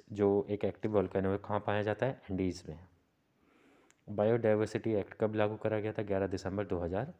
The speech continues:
दो। फूड चेन में सबसे टॉप पे कौन आता है? कार्निवोर्स आते हैं। लखनऊ पैक्ट was made on nineteen sixteen between किसके बीच में? मुस्लिम और कांग्रेस के बीच में हुआ था ये लखनऊ पैक्ट,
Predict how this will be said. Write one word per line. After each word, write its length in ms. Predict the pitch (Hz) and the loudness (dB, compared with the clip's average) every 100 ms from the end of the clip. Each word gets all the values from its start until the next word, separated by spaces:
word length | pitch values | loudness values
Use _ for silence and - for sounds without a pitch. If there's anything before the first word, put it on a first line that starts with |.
| _ - | _ -12
दो। 160 | 80 87 _ _ _ _ _ _ _ _ _ _ _ _ | -12 -14 _ _ _ _ _ _ _ _ _ _ _ _
फूड 240 | 120 120 | -2 -2
चेन 180 | - 113 | 0 -2
में 120 | 117 | -2
सबसे 280 | 113 - 117 | -2 -2 -2
टॉप 260 | - 110 - | 0 -2 -2
पे 60 | |
कौन 220 | 113 110 | 0 -2
आता 200 | 113 - | -2 -4
है? 140 | 101 - | -6 -4
कार्निवोर्स 520 | 95 98 101 95 92 | -4 -2 -2 -4 -6
आते 200 | 82 - | -10 -10
हैं। 400 | 73 - _ - - - - _ _ _ _ _ _ _ _ - _ _ _ | -18 -20 _ -16 -16 -20 -20 _ _ _ _ _ _ _ _ -20 _ _ _
लखनऊ 400 | 107 107 117 120 | 0 0 2 -2
पैक्ट 360 | 120 113 113 110 | 0 -4 -4 -2
was 180 | 110 107 | 0 0
made 300 | 107 107 104 | -2 -2 0
on 260 | 104 117 117 _ _ _ _ _ | -2 -4 -10 _ _ _ _ _
nineteen 560 | 104 104 104 113 107 110 | 0 0 0 -2 -2 -6
sixteen 400 | - - 107 107 | -8 -6 -2 -2
between 280 | 101 107 107 | -2 -4 -2
किसके 260 | 110 - | -4 -2
बीच 220 | 110 110 | -2 -2
में? 180 | 101 82 - | -6 -6 -8
मुस्लिम 360 | 98 - 107 95 | -8 -4 -4 -2
और 180 | 101 147 _ _ _ _ _ _ - - | -4 -8 _ _ _ _ _ _ -8 0
कांग्रेस 320 | 107 104 - | 2 2 0
के 80 | 101 | -2
बीच 200 | 95 110 | -2 -2
में 60 | |
हुआ 140 | 101 85 | -2 -2
था 120 | 85 | -2
ये 60 | |
लखनऊ 280 | 82 85 85 | -4 -4 -6
पैक्ट, 300 | - - - | -8 -16 -20